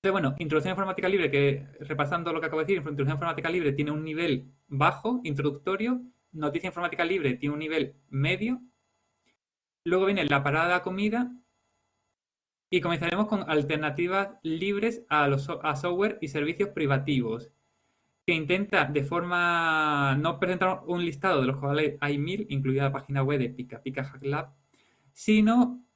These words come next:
mostrar de forma introductoria, de forma básica, al que quiere comenzar a utilizar servicios libres como reemplazos, como sustitutos a sus servicios privativos actuales, mostrar cómo,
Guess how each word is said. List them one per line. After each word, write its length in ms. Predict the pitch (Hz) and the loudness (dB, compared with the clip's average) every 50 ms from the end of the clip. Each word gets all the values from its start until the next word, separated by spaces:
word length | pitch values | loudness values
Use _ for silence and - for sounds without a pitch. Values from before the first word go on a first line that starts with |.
| _ - | _ -6
mostrar 840 | 175 170 160 147 139 - - 180 185 196 196 185 160 139 - _ _ _ | -4 -2 -2 -2 -2 -4 -4 0 2 4 4 2 0 -2 -6 _ _ _
de 200 | - 165 156 143 | -6 -2 -2 -2
forma 360 | 135 139 175 185 180 185 190 190 | 0 2 2 2 2 0 -2 -4
introductoria, 1040 | 180 175 180 175 165 143 - - 196 196 202 196 180 175 170 175 190 208 202 - _ _ | -2 -2 0 -2 -2 -2 -4 0 2 4 4 4 4 2 -2 -2 -2 -4 -8 -10 _ _
de 160 | - 143 143 135 | -6 -4 -2 -2
forma 280 | 139 160 165 165 165 | -2 0 2 2 4
básica, 640 | 165 180 190 185 - 151 127 135 131 131 120 - - | 6 4 4 4 2 -4 -2 0 -2 -2 -2 -4 -2
al 280 | - 151 151 147 143 143 | 0 0 2 0 0 -2
que 180 | - 139 135 139 | -2 -2 -2 -2
quiere 720 | 139 160 170 175 175 175 175 170 170 170 165 165 160 160 | -2 -2 -2 0 0 0 0 0 0 0 0 -2 -2 -2
comenzar 460 | - 170 156 156 156 151 143 170 165 | -2 -2 -2 -2 -4 -2 -2 -2 0
a 60 | 165 | 0
utilizar 640 | 156 147 156 156 151 139 - 175 170 165 151 131 - _ _ _ _ _ _ _ _ - | 0 0 -2 -2 -4 -2 -2 -2 -2 -2 -2 -6 -14 _ _ _ _ _ _ _ _ -14
servicios 520 | - - 160 156 160 170 - 185 175 160 | -6 -4 -2 0 0 0 0 0 -2 -2
libres 640 | 165 170 185 190 180 147 131 135 123 123 123 - - _ _ _ _ - | -2 -2 -2 -2 -2 -2 -2 -2 -2 -4 -4 -8 -14 _ _ _ _ -4
como 300 | - 160 151 147 143 139 | -2 0 2 2 2 2
reemplazos, 680 | 139 147 139 139 139 143 160 170 175 170 - 139 135 | 2 2 2 2 2 2 2 2 2 2 0 -4 -4
como 220 | 139 139 135 131 131 | -2 -2 -4 -4 -4
sustitutos 760 | - 139 135 - 139 131 139 170 175 170 - 127 123 123 123 - | -6 -8 -4 -4 -4 -4 -2 -4 -4 -4 -4 -4 -4 -4 -6 -4
a 120 | 131 143 | -4 -4
sus 140 | 139 139 135 | -2 -2 -4
servicios 340 | 139 131 135 143 139 156 143 | -2 -2 -2 -2 -4 -4 -4
privativos 500 | 139 151 147 151 147 147 147 143 151 151 | -4 -2 -2 -2 -2 -2 -2 -4 -4 -4
actuales, 500 | 147 147 165 160 165 175 175 190 214 - - - - - - _ _ _ | -4 -6 -2 0 0 0 0 0 -4 -6 -12 -20 -20 -20 -20 _ _ _
mostrar 760 | - 156 156 143 139 - 160 170 165 175 190 208 - - - _ _ _ | -4 -2 -2 -2 -2 0 2 4 6 6 4 4 0 -4 -10 _ _ _
cómo, 520 | - - 185 185 202 220 233 220 - - | 2 2 2 4 4 2 2 2 -2 -10